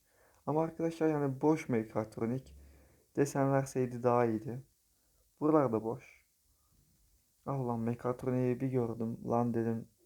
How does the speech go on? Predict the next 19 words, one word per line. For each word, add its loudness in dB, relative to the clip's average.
oldu 2
bizim -2
iş -8
ama -4
olmamış. -4
Hadi -6
artık, -2
hadi -6
artık. -4
Buralar 4
da 4
boş. -2
Şurada -4
avgumuzda 2
neler 2
var -2
arkadaşlar? -6
Mekatronik, -6
yıldırım. -6